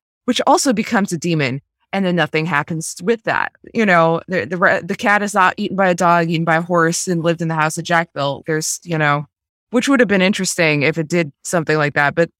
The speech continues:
it just ends up being her versus Freddy.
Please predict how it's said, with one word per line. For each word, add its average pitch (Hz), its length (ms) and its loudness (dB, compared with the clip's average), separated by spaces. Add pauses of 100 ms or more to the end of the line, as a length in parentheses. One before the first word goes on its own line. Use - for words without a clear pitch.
it 185 140 -4
just 208 200 -4
ends 202 160 2
up 185 180 -2
being 180 260 0
her 170 640 2
versus 170 840 0 (160)
Freddy. 160 720 0